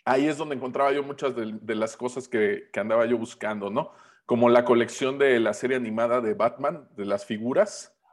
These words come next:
Ahí fue en Mercado Libre donde prácticamente la completé, ¿no? Había subastas, tenías que pelearte por ganarlas.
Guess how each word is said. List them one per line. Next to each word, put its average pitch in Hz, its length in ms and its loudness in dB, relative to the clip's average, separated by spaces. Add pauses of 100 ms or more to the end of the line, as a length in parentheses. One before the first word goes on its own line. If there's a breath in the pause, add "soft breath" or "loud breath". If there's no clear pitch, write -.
(320 soft breath)
Ahí 135 360 2
fue 143 200 2
en 139 80 -2
Mercado 131 340 -2
Libre 127 320 -2
donde 101 320 -4
prácticamente 104 1120 -4
la 90 160 -10
completé, 98 600 0
¿no? 117 240 0
Había 117 280 4
subastas, 147 880 2
tenías 120 300 -4
que 135 80 -2
pelearte 117 460 0
por 104 200 -8
ganarlas. 131 800 -2